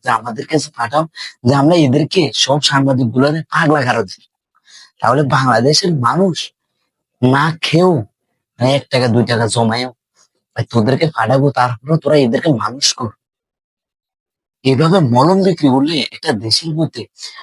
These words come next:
মানে, এইভাবে পেছনে যে লাগছে, লাগছে আর বলাবি, কে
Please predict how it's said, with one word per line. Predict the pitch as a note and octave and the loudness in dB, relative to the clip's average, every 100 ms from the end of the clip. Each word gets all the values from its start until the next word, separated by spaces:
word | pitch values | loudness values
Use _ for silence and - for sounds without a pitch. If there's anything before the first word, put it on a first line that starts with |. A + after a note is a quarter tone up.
| _ | _
মানে, | C#3+ D#3 _ | -4 -4 _
এইভাবে | D3 D3+ F#3+ A3 - _ _ | 2 4 4 2 -2 _ _
পেছনে | D3 C#3 F#3+ G3+ | 0 0 2 2
যে | G3 | 2
লাগছে, | F3 A#2 A#2 A#2+ - D#3 B2 _ _ - - _ A2+ | 2 0 -2 -6 -10 -10 -12 _ _ -20 -20 _ -2
লাগছে | B2 B2+ - C#3+ - | -2 -2 -2 -2 0
আর | - A#2+ B2+ A2 | -4 -2 -2 0
বলাবি, | A#2 A2 G2+ A2+ A2+ _ _ _ _ - _ _ _ | 2 0 -2 -10 -12 _ _ _ _ -20 _ _ _
কে | _ | _